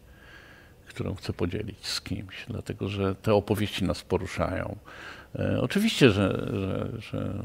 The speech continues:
że można słowami tylko bawić. No, s-, są autorzy, którzy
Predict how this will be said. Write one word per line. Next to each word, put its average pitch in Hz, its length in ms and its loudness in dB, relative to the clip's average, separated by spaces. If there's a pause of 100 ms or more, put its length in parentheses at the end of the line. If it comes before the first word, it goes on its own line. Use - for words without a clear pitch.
że 98 140 -2
można 92 500 4
słowami 107 640 8
tylko 85 500 -2 (100)
bawić. 82 760 2
No, 64 60 -4
s-, - 220 -10
są 87 260 0
autorzy, 92 380 2
którzy 95 400 -4